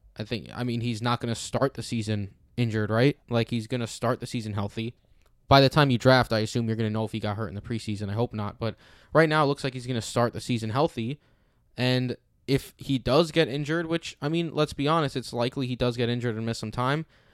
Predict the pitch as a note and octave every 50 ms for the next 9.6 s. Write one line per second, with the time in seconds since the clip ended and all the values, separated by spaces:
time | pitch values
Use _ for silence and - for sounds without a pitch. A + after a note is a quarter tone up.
0 | _ _ _ - C#3+ D#3 E3 E3 D#3 - _ _ _ _ _ - B2 D#3 D#3 -
1 | - - F3 E3 E3 E3 D#3+ D#3 D#3 D#3+ D3+ D3 - - - C#3 C#3 D3 D3 D3
2 | D3 C#3+ - C#3 C3 C3 B2+ A2+ A#2 B2 B2+ C3 B2+ - C3 B2 C3 C3 - B2+
3 | A2+ - _ _ - - _ _ _ _ _ _ _ _ - - B2+ B2+ - _
4 | _ - B2+ B2+ A#2+ C3 B2+ B2 A#2+ B2 A#2 A2+ - - B2 A#2+ B2 A#2+ B2 A#2
5 | - - A#2+ A2+ A#2 A#2 A#2 A2+ A2+ A2+ A2 A2 A2+ A2 A2 A2 G#2+ - - -
6 | _ _ _ _ _ A#2+ A2 - A#2 A#2 A#2+ B2 A#2+ A#2 - C3 A#2+ - - A#2+
7 | - - - A#2 A#2+ A#2+ A#2+ A#2+ B2 A2+ A2 A#2 A#2 A#2 A#2 A#2 A2+ A2 A2 A2+
8 | A2+ A2 G#2+ - _ _ _ - - _ _ _ - B2+ B2+ B2+ B2+ - - -
9 | - B2+ B2 B2+ B2 B2 B2 A#2+ A2 - - -